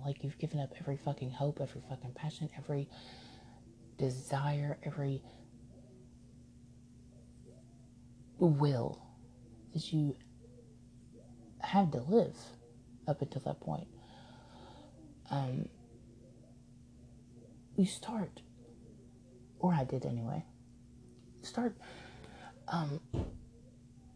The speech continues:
thinking about things, like, you, you completely just fucking shut off. You shut down, you fucking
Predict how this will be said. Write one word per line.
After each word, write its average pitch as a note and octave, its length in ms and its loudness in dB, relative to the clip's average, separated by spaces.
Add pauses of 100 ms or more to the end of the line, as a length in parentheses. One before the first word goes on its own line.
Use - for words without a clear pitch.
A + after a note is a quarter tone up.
(720)
thinking A3+ 320 6
about C#3 280 4 (200)
things, B2 380 0 (220)
like, D3 160 -4 (360)
you, - 100 0 (260)
you E3 240 6 (140)
completely F#3 680 6
just - 280 -4
fucking - 360 -2 (180)
shut - 480 4 (300)
off. - 560 2 (560)
You - 80 -2
shut G3+ 380 2
down, C#3 280 6
you A#2+ 100 -2
fucking C3+ 680 -4